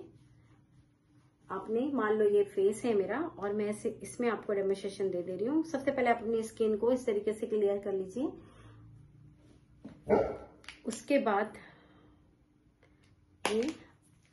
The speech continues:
थोड़ा सा product लिया है दोस्तों और इसे आपने एंटी क्लॉकवाइज, clockwise करिए। इसे आप पाँच से छह मिनट तक कर सकते हैं। अगर skin की प्रॉब्लम ज्यादा है तो इसे आप और ज्यादा भी कर सकते हैं।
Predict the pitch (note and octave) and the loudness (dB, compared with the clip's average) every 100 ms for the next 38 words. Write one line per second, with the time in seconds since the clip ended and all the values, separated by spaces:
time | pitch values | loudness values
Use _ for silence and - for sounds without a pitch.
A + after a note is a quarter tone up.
0 | _ - G#3 G#3 - G#3+ G#3 G#3 A3 G#3+ | _ -8 -8 -2 0 0 0 -2 -2 -2
1 | G#3 G3 G3 - B3+ E4+ - - _ - | -2 -2 -4 -4 -8 -8 -12 -20 _ -20
2 | _ - G3+ G#3+ A3+ G#3+ G3+ A#3+ D4+ - | _ -12 -6 -6 -4 -4 -4 -4 -4 -2
3 | G3 F#3+ A3+ G#3 A3 G#3+ - G3 - G3+ | -4 -2 -2 -4 -4 -6 -6 -6 -4 -6
4 | G3+ - F#3 G3+ - - _ _ _ _ | -6 -8 -6 -6 -8 -14 _ _ _ _
5 | _ _ _ _ _ _ _ _ - - | _ _ _ _ _ _ _ _ -20 -4
6 | C4 C4 D4+ C#4 C#4 A#3+ A#3+ C4 C4 A3 | -2 2 2 2 0 0 2 0 2 2
7 | G#3+ G#3+ G#3+ A3 G#3+ G#3+ G#3+ - B3+ G#3+ | 4 2 -2 -4 -4 -4 -8 -4 -2 0
8 | G#3+ G#3+ - G#3+ A3 G#3+ G#3 G3+ G3+ G#3+ | 0 -2 -2 -2 -2 -2 -2 0 0 0
9 | F#3+ F#3+ A3+ C4 B3 A#3+ - G3+ G#3 G#3 | -2 -2 -2 -2 -2 -2 -4 -4 -4 -2
10 | G#3 A3 - - - - - G#3 G3+ G#3 | -4 -4 -12 -20 -20 -16 -4 -2 0 -2
11 | G#3+ G3+ - G#3+ - A3 A#3+ E4+ - _ | -2 -4 -4 -8 -4 -2 -2 -6 -12 _
12 | _ _ _ _ _ - - - - | _ _ _ _ _ 10 10 10 2